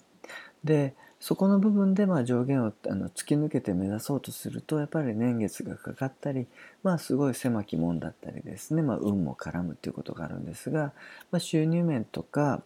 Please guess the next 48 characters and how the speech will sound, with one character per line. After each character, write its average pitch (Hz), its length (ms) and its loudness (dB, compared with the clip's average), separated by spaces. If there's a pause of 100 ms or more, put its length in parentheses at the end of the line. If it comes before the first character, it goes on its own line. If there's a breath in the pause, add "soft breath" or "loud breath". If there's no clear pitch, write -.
(520 loud breath)
あ - 40 0
の、 113 120 2
そ - 100 -2
う 147 40 4
い - 20 -4
っ - 40 -8
た 160 100 0
も 175 100 2
の 175 100 2
だ 170 140 0
け 175 100 0
で 170 80 2
見 139 160 0
た 107 120 -2
場 110 160 -4
合 117 80 -4
に 123 160 -2
は、 156 280 0 (180)
あ 151 80 -2
の、 151 80 2
自 131 140 2
分 123 160 4
の 123 60 4
や 123 100 2
り 131 100 -2
た - 260 -4
い 185 80 -2
こ 165 100 -2
と 117 120 -4
で 90 120 2
十 98 180 -4
分 151 180 0
挽 131 200 2
回 127 200 -2
で 117 100 -2
き - 100 -4
る 101 140 -4
と - 80 -12
い - 20 -14
う - 40 -12
こ - 60 -8
と - 120 -8
は - 120 -10
大 156 200 4
い - 20 0
に 92 100 -4
あ 82 100 -4
る - 120 -8